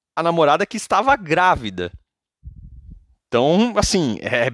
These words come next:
é, o negócio é bem mais embaixo, assim, tipo, hoje a galera realmente tá, assim, esculhambando os valores mesmo, assim, hoje não, não existe mais essa questão de respeito, não existe mais essa questão de honra,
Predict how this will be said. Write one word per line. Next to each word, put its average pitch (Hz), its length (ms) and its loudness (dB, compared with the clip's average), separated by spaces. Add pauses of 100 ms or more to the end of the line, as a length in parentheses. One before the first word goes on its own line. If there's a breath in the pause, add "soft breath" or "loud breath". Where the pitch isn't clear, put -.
(140)
é, 113 160 -2
o 107 40 0
negócio 113 420 2
é 196 40 0
bem 170 200 2
mais 285 180 2
embaixo, 156 480 2
assim, 101 220 -8
tipo, - 200 -12
hoje 110 360 -4
a - 20 -2
galera 170 320 2
realmente 165 440 -2
tá, 190 80 0
assim, 180 280 -2 (480 loud breath)
esculhambando 240 1300 2
os 240 140 -4
valores 196 480 2
mesmo, 185 260 2
assim, 127 220 -2
hoje 190 240 0
não, 214 80 -2
não 185 240 0
existe 170 500 -2
mais 160 200 2
essa 143 180 -6
questão 123 380 -6
de 117 80 -6
respeito, 110 760 -2
não 135 160 -2
existe 123 520 -2
mais 135 180 0
essa 127 220 -6
questão 123 320 -6
de 104 120 -4
honra, 156 300 -2